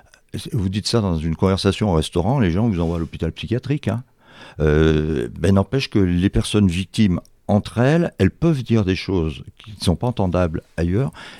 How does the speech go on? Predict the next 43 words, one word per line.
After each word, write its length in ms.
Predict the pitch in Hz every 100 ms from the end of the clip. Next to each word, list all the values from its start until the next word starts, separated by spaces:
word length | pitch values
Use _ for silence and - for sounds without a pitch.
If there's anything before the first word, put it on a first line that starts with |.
| -
Et 60 |
c'est 120 | - -
pas 140 | 175
toujours 260 | 165 156 131
morbide. 480 | 120 113 - - -
Il 60 |
y 20 | 90
a 40 |
aussi 180 | 82 95
des 100 | 85
moments 280 | 82 92 107
de 120 | 87
fou 320 | - - 82
rire. 320 | 85 131 139
Il 80 | 98
y 40 | 90
a, 360 | 82 85 80 - - - - -
euh, 360 | 71 50 - -
ça, 160 | - -
c'est 120 | 110
les 80 | 95
groupes 260 | - 135 -
de, 300 | 101 98 92
de, 140 | 92 95
de 140 | 98
personnes. 380 | - 101 - -
Et 60 | 98
il 60 |
y 60 | 107
a 40 |
aussi 220 | 101 -
les 100 | -
groupes 240 | 98 117 104
de 100 | 101
pères. 520 | - 85 76 - - _ _ _ _ _ _ _ -
Parce 160 | -
que 480 | - 90 90 85 -
être, 400 | 87 85 - -
euh, 840 | 80 80 80 76 80 82 82 90 85 -
conjoint, 1160 | 110 104 87 92 92 104 117 117 120 117 107 -
enfant 720 | 110 110 - 104 113 120 120
d'une 260 | 104 95 98
personne 540 | 92 - 98 95 78